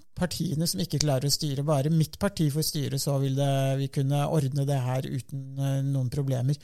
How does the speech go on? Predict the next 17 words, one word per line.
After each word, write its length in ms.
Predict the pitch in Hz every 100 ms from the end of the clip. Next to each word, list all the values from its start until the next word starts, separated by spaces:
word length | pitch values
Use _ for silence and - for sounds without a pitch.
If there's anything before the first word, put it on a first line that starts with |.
| - - - -
Og 80 | 160
den, 220 | 180 185 - - - - - -
eh, 540 | 156 151 147 147 156 - - - - - -
iveren 500 | 175 151 139 143 196
etter 320 | 196 135 151 156
å 60 |
detaljstyre, 1080 | 151 175 - - 131 131 - 143 131 143 175 -
eh, 560 | 220 151 151 147 147 147
våre 420 | 143 143 143 151 151
liv, 320 | 160 240 214 - - - - -
eh, 120 | 165
tenker 380 | 165 196 156 127
jeg 80 | 160
er 180 | 147 131
problematisk. 720 | - 147 165 160 135 120 208
Det 80 | -
er 100 | 160